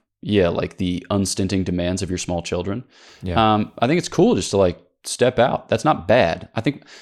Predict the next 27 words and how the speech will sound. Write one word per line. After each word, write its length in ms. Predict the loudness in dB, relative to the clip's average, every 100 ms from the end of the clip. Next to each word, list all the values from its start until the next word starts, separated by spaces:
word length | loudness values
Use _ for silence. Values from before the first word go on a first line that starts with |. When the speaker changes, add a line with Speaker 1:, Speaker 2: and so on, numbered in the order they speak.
| -4
Speaker 1:
I 60 |
think 140 | -2 -2
because 220 | 0 0
of 80 | 2
a 40 |
lot 140 | 2 2
of 40 |
the 60 | 4
way 160 | 4
that, 160 | 4 2
like, 120 | -2
the 60 | 0
Catholic 300 | 0 0 -2
homeschooling 460 | -2 -2 -2 -2
conversation 500 | -2 -2 0 -2 0
has 100 | -4
gone, 220 | -2 -2
people 300 | 0 0 0
who 100 | 0
don't 300 | 0 2 2
wanna 160 | 4 2
homeschool 340 | 0 0 0
their 100 | 0
kids, 240 | 0 -2 0
like, 140 | -2
feel 240 | 0 0 0
guilty. 500 | 0 0 -2 -12